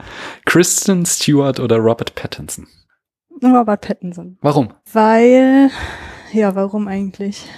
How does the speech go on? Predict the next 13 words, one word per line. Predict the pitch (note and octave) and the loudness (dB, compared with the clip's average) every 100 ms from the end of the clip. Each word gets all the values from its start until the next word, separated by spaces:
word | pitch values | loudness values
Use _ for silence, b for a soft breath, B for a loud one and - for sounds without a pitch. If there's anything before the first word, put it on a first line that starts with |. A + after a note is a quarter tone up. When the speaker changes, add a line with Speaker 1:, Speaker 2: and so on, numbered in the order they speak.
| B A#3 | B -4
Speaker 2:
Weil | G#3+ A3 | 0 2
ich, | C4+ B3+ - A3 | 2 0 -2 2
äh, | A#3 A#3 A#3 | 4 4 2
ich | A#3+ | 2
muss | A#3+ - | 2 0
zugeben, | - C4 C#4 | -2 2 2
ich | A3+ - | 0 -2
war | A3 A3+ A#3 A#3 | -2 0 0 0
ein | A3 | 0
bisschen | A3+ B3+ A#3+ | 0 2 0
in | G#3+ | 0
Edward | A#3 A3+ A3 | -4 -6 -4
verliebt. | A3+ G3+ A3+ C#4+ - | -4 -2 0 -2 -2